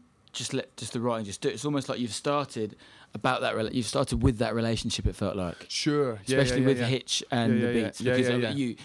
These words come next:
Speaker 1: you bring us in, you bring the audience in, and you're very much, Kieran's in the room. We're
Speaker 2: Yeah,
Speaker 1: not
Speaker 2: yeah,
Speaker 1: telling
Speaker 2: yeah.
Speaker 1: Kieran's not in the room.
Speaker 2: Yeah, yeah, yeah.
Speaker 1: So there's something really w-,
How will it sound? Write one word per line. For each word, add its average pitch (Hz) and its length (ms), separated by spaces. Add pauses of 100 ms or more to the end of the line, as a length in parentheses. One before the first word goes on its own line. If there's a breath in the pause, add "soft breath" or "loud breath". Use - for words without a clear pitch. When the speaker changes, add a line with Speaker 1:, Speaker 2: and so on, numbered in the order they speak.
(260 loud breath)
Speaker 1:
you 123 120
bring 120 240
us 104 80
in, 110 220
you 107 80
bring 127 200
the 127 120
audience 110 380
in, 110 200
and 110 160
you're 113 160
very 117 220
much, 113 160
Kieran's 123 360
in 110 60
the 113 80
room. 104 340
We're 135 100
Speaker 2:
Yeah, 135 40
Speaker 1:
not 135 140
Speaker 2:
yeah, 127 80
Speaker 1:
telling 120 240
Speaker 2:
yeah. - 40
Speaker 1:
Kieran's 110 280
not 107 100
in 107 80
the 104 60
room. 101 340
Speaker 2:
Yeah, 127 180
yeah, 120 160
yeah. 113 160
Speaker 1:
So 98 60
there's 127 140
something 151 220
really 151 220
w-, 139 160